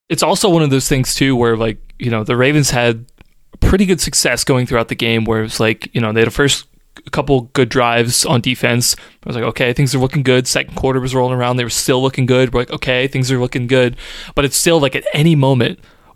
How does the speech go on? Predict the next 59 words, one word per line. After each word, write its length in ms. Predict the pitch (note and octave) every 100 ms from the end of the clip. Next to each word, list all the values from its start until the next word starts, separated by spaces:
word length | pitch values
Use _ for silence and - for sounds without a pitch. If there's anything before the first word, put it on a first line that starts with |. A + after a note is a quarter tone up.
| - _ _ _ -
at 100 | C#3+
least 240 | C3 B2+ B2+
for 120 | C#3+
me, 160 | B2+ B2+
I 120 | A2+
thought 260 | - B2 A#2+
that, 100 | A#2
like, 200 | A#2 C3
at 100 | - -
any 200 | E3 E3+
moment, 400 | C#3 A#2+ - - -
Derrick 220 | C3+ B2+
Henry 220 | C3+ A#2+
could 100 | A2+
just 160 | - -
turn 160 | B2+ A#2
that 120 | A2
game 180 | - C3+
around. 300 | - - D#3
He 100 | C3+
just 180 | B2+ -
had 180 | A#2+
one 200 | A#2+ C#3
big 220 | D3 C#3 A#2+
run, 340 | B2 A#2+ A#2 - A#3
turns 240 | - C#3 A#2+
into 140 | B2
a 40 |
touchdown 540 | A#2 B2 - A#2+ A2+ A#2
or 60 |
a 40 | A2+
big 200 | A#2 A2
play, 300 | B2 A2+ A2
and 80 | -
it's 120 | A#2+
just, 160 | C3 A#2+
like, 140 | A2+
game 180 | A#2+ A2
over. 280 | - - - - - - -
You 80 | B2+
know, 140 | A#2
the, 160 | A2 B2
the 240 | - A#2+
floodgates 540 | A2+ - D3 C#3 C#3 C#3+
have 80 |
been 160 | A2+ A2+
opened. 280 | A2 - C3+
That 140 | B2
could 180 | - E3
have 100 | C3+
happened. 360 | A#2 A#2+ - -
I 80 | B2+
was 160 | B2+
worried 260 | A#2 B2+ C3
about 220 | A#2 A2+
that 180 | A2+ A2+
the 80 | C#3
entire 420 | B2+ - A#2+ A#2+
time. 380 | - C#3 F3+